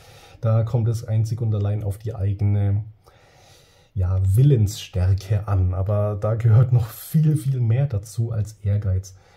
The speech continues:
und Willensstärke. Willenskraft ist übrigens eine der ganz wenigen positiven Deutungsvarianten des Teufels. Deswegen kann das für manche von euch ebenso ein Szenario sein.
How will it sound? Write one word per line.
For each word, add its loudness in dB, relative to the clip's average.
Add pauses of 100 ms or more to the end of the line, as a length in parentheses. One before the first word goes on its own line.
(100)
und 4
Willensstärke. -2
Willenskraft -2
ist -8
übrigens -4
eine 0
der 0
ganz 0
wenigen -2
positiven 0
Deutungsvarianten -6 (260)
des -8
Teufels. 0
Deswegen -6
kann -4
das -6
für -6
manche -2
von -6
euch -6
ebenso -6 (320)
ein 4
Szenario 0
sein. -14